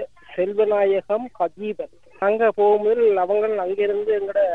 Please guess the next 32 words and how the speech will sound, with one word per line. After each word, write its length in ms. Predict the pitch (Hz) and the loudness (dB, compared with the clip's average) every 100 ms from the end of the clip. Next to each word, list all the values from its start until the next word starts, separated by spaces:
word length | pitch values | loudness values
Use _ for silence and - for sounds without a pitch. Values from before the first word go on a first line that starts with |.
| 160 - - - | -4 -10 -20 -14
அம்மந்தியையும் 920 | 165 185 214 214 208 202 185 180 202 247 | -12 -2 -2 0 -2 -2 0 -2 -6 -10
எங்களோட 360 | 208 190 196 190 | -12 -6 -2 -2
மருமகளையும் 800 | 170 175 196 180 170 - 208 208 196 | -2 -4 -6 -6 -6 -4 -2 -2 -2
கொண்டு 140 | 190 | -4
வந்தவங்க 580 | 185 180 175 208 214 180 | -4 -4 -6 -6 -4 -2
அடையாளம் 400 | 175 190 180 165 | 2 0 0 -6
காட்டுறதுக்கு 640 | 185 190 185 - 170 233 247 233 _ 196 | -6 -6 -8 -12 -10 -6 -6 -8 _ -2
பூசா 320 | 214 208 196 | 0 2 2
முகாமில் 380 | 185 180 170 165 | 2 2 0 -2
இருந்து 220 | 160 165 - - _ - | -6 -10 -12 -20 _ -6
நேற்றே 320 | 190 202 226 220 202 196 | 0 2 6 6 6 2
கொண்டு 200 | 175 208 | 2 0
வந்துட்டாங்க. 340 | 214 185 170 170 175 175 | 0 -2 -2 -4 -8 -6
கொண்டு 240 | 175 185 | -4 -2
வந்து 140 | 190 | -4
போட்டு 280 | 185 180 208 226 | -4 -4 -2 -2
அவங்க, 240 | 208 190 196 196 190 170 165 | -2 -2 -2 -4 -6 -10 -10
நாங்க 240 | 175 185 | -6 -6
போற 220 | 180 196 | -4 -6
நேரம் 300 | 185 185 196 185 | -4 -4 -2 -2
அவங்க 220 | 185 185 | -2 0
அடையாளம் 360 | 185 185 175 | 0 -2 -2
காட்டிட்டாங்க. 500 | 185 190 190 165 151 165 214 - - - - | -4 -4 -6 -6 -6 -10 -12 -18 -20 -20 -4
திரும்ப 260 | 196 202 | -2 0
நாங்களும் 400 | 180 190 202 202 | 0 2 2 2
போயிட்டு 200 | 196 185 | 0 -2
பார்த்தோம், 380 | 180 180 196 208 196 185 | 0 0 2 0 -2 -4
அவர் 260 | 180 185 170 | -2 -2 0
தான் 160 | 180 165 | -2 -4
ஆள். 180 | 151 151 - - - - | -10 -14 -16 -18 -20 -10
அவருக்கு 380 | 165 190 214 269 254 | -2 0 0 -2 -4
கை, 180 | - 180 | 0 2